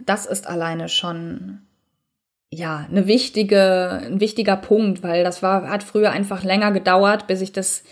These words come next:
oder bis ich, bis ich es mir zugestanden habe, muss ich vielleicht sagen, ähm, das zu sehen und mich dann darauf zu fokussieren, äh, da rein, reinzugehen und zu sagen, ähm, also das nicht zu ignorieren,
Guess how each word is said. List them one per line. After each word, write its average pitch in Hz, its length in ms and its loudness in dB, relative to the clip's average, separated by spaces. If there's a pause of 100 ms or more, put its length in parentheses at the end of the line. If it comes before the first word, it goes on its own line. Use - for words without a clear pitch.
(300)
oder 220 160 6
bis 240 160 2
ich, - 380 -2
bis 220 240 0
ich 226 120 -4
es 214 140 -6
mir 190 180 -2
zugestanden 170 960 0
habe, 156 220 -4
muss 165 220 -4
ich 175 100 -18
vielleicht 165 260 -6
sagen, 185 480 -2 (580)
ähm, 202 580 4 (220)
das 202 340 -2
zu 214 140 2
sehen 190 480 4
und 175 240 -6
mich 190 160 -6
dann 185 200 -2
darauf 180 520 -2
zu - 120 -10
fokussieren, 196 1000 -2
äh, 180 200 -6
da 175 140 -2
rein, 208 460 0 (100)
reinzugehen 196 680 2
und 196 140 -2
zu 196 140 -6
sagen, 185 720 -2
ähm, 180 360 -4
also 190 160 2
das 202 120 2
nicht 220 160 2
zu - 100 -2
ignorieren, 214 720 2